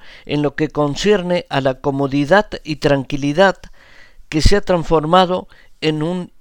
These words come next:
ir y venir constante. Pensando en esto, me declaraba satisfecho por haber obrado según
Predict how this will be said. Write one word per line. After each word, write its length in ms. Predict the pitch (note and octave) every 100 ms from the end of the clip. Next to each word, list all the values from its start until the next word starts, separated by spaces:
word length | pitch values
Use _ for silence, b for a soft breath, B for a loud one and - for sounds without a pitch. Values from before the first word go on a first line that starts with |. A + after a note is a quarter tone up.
| -
ir 200 | G3 G3
y 60 |
venir 520 | E3+ D3+ D#3 F3+ E3+ - -
constante. 720 | - C#3+ - - C3+ A#2+ - - - - - - - - _ _ - - - _ b b _ _ _ _ _ _ _ _ _ -
Pensando 500 | G#3 G3+ G#3 B3+ A3
en 80 | A3
esto, 400 | A3+ - G3 - b b b
me 180 | D3+ E3
declaraba 560 | E3 E3 E3 G3+ G3+
satisfecho 640 | E3 E3+ D#3+ D3+ G3+ G3 E3
por 180 | D#3
haber 260 | D3 E3 F#3
obrado 420 | E3 E3 F#3 F3+
según 500 | D#3 D3 D3 G#3 A3